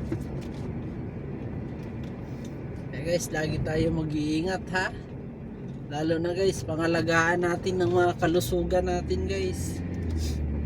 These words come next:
Lagi tayong mag-iingat. Huwag tayong magpagutom.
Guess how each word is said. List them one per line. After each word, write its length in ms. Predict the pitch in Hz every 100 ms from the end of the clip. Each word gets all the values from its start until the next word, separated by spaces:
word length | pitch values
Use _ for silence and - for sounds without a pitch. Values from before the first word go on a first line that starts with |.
| 76 76 - - - - - - - - -
Lagi 240 | 139 - -
tayong 400 | 151 160 156 160 160 160 151 - - - - - - - - - - - - - - -
mag-iingat. 800 | - - - 147 147 160 170 180 - - - - - - - - - - - - - - - - - - - - -
Huwag 120 | 127 -
tayong 400 | 143 147 156 156 - 151
magpagutom. 880 | 147 170 156 156 208 240 - 226